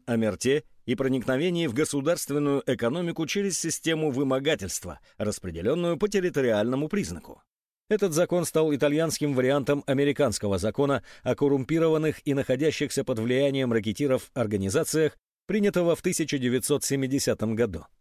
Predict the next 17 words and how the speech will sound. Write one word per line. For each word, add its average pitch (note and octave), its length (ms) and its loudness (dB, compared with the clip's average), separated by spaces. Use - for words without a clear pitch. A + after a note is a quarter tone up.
Закон B2+ 420 2
также F#3+ 380 2
разрешал E3+ 520 2
конфискацию D3+ 800 0
имущества C#3+ 600 0
мафиози. G#2+ 520 -2
Он C3+ 160 2
стал D3+ 240 4
весьма C#3 420 0
эффективным C3 640 0
инструментом A#2+ 720 0
в F#2+ 60 -6
борьбе A2 320 2
государства A#2 640 0
с - 60 -4
Коза A2+ 220 0
Нострой. - 480 -4